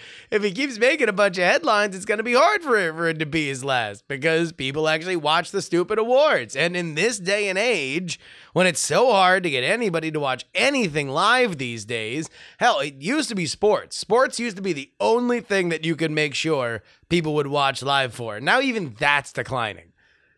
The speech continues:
So if you're talking about a bunch of celebrities, uh, you know, getting awards for movies and television shows that most people didn't see, and the Golden Globes is certainly,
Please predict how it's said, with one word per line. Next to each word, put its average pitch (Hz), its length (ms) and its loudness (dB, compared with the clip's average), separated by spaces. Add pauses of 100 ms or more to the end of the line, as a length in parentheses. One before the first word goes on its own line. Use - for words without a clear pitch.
(360)
So 214 160 2
if 180 60 2
you're 277 140 0
talking 226 420 4
about 240 240 2
a 165 60 -6
bunch 175 500 -2
of 156 160 -4
celebrities, 180 880 -2
uh, 139 320 0 (800)
you 165 100 -6
know, 127 220 -8 (240)
getting 185 260 2
awards 180 460 2
for 135 120 -4
movies 185 640 -6
and 127 160 -6
television 185 540 -2
shows 196 640 0 (420)
that 131 360 -4
most 151 640 -2
people 196 300 -2
didn't 160 320 -2
see, 170 420 -4
and 175 100 -4
the 123 60 -4
Golden 165 480 2
Globes 160 420 0
is 127 140 -4
certainly, 160 640 -2